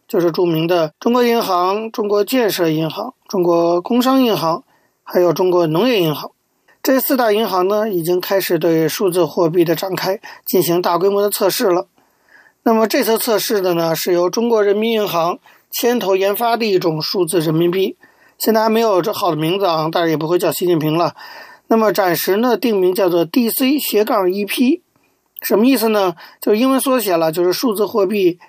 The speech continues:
斜杠电子支付。据说目前有一部分的国有银行的员工已经开始用这个D C斜杠E P来进行转账缴费的动作。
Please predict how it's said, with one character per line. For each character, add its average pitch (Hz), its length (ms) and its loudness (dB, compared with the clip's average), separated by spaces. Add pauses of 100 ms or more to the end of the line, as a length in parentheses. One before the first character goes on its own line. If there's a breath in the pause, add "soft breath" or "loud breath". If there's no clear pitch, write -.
斜 175 240 0
杠 170 240 0
电 175 220 0
子 156 100 -2
支 170 180 -2
付。 254 260 -6 (1300 loud breath)
据 - 140 0
说 254 180 2
目 254 180 2
前 208 640 0
有 170 200 0
一 165 140 2
部 202 220 0
分 175 220 0
的 160 220 0
国 180 180 0
有 196 160 4
银 165 180 0
行 160 140 -2
的 160 100 0
员 156 280 0
工 185 240 0 (400 loud breath)
已 180 180 2
经 220 180 2
开 214 220 0
始 175 280 0
用 185 220 2
这 170 140 2
个 165 100 2
D 185 200 -2
C 220 200 0
斜 190 180 0
杠 208 200 2
E 220 100 0
P 240 420 -2
来 165 300 2
进 175 180 -2
行 170 220 0
转 160 220 0
账 170 280 0
缴 160 180 -4
费 196 180 0
的 180 120 2
动 175 200 -4
作。 214 200 -8